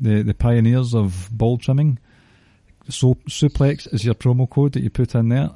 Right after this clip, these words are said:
I'm looking forward to Barry buying one of them shortly. Um, social suplex dot com. You can also subscribe to get the podcast sent directly to your email inbox, as well as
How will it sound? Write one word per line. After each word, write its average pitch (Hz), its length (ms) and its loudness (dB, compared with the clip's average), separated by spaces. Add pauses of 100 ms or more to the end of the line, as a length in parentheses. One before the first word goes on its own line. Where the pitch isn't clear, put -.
I'm 104 280 0
looking 110 240 -2
forward 120 280 -2
to 110 300 0 (140)
Barry 110 360 0
buying 110 280 0
one 113 140 2
of 110 80 0
them 113 160 2
shortly. 139 400 -2 (1160)
Um, 107 540 0 (500)
social 139 320 0
suplex 135 440 0
dot 127 220 0
com. 147 320 2
You 135 120 2
can 117 180 0
also 120 300 0
subscribe 127 640 0
to - 180 -4
get 131 180 -2
the 127 80 -4
podcast 127 540 0
sent 117 200 0
directly 113 400 -2
to 117 140 -4
your 110 100 0
email 113 340 2
inbox, 123 540 -2
as 101 120 -4
well 107 200 0
as 98 140 -2